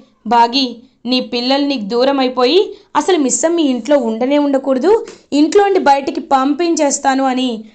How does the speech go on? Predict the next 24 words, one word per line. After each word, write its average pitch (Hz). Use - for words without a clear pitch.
అందరూ 262
కలిసి 254
నేను 339
బయటికి 254
గెంటేసేలా 262
చేస్తా. 220
దాని 262
తర్వాత 240
అమర్ 247
కూడా 262
నిన్ను 381
అసహించుకునేలా 302
చేస్తా. 254
అప్పుడు 233
ఆ 226
పిల్లల్ని 277
హాస్టల్లో 285
పడేసి 254
అమర్ 269
నుండి 254
దూరంగా 330
తీసుకువెళ్ళిపోతా 294
అని 277
అనేసరికి 285